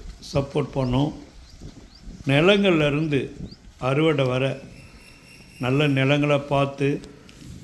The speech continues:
லீகல் வெரிஃபிகேஷன், பவுண்டரி சர்வே பண்றது,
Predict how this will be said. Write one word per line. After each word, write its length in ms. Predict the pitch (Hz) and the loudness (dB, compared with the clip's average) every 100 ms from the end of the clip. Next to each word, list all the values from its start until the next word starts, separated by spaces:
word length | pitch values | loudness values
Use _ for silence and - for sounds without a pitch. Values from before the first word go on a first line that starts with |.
| - - - - - - - - - - - - - - - - - - - - - - | -18 -14 -10 -10 -12 -14 -14 -16 -20 -20 -20 -18 -18 -18 -20 -20 -20 -20 -20 -20 -18 -2
லீகல் 380 | 131 139 143 139 | 2 4 2 0
வெரிஃபிகேஷன், 760 | 139 139 139 135 139 147 143 - - - - - - - - - 123 | -2 -2 -2 0 -2 0 -2 -4 -12 -20 -20 -20 -20 -20 -20 -16 2
பவுண்டரி 400 | 131 143 151 156 | 4 4 2 0
சர்வே 400 | 147 147 131 139 | 0 -2 0 0
பண்றது, 680 | 135 139 131 131 131 135 | 0 -2 0 0 0 -2